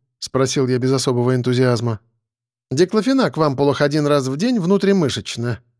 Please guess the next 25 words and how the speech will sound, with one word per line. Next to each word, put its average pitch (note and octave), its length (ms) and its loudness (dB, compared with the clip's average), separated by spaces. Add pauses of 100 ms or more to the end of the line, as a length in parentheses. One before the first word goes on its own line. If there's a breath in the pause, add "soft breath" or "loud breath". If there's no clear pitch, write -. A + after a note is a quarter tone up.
(220)
кивнула B2+ 420 0
врач. A#2 400 -6 (420)
«Обязательно C#3 720 2
добавь D#3+ 420 0
миорелаксант, D#3 1120 0
мидокалм. D#3+ 800 0 (360)
Тоже F3 260 4
уколы G#3+ 400 2
или F3+ 220 0
таблетки, D3 640 -2
как D3+ 220 -4
удобнее. F2 540 -6 (440 soft breath)
Плюс A3 300 2
хондропротекторы G3 960 0
внутрь, C3 460 -2 (220)
но F3 120 0
это B3 160 0
уже F3 340 2
на F3 160 0
длительный C3 480 -2
курс. B2+ 340 -2 (400 loud breath)
На D3+ 220 2
ночь C4 320 -4
согревающую G3 800 2
мазь, - 440 -6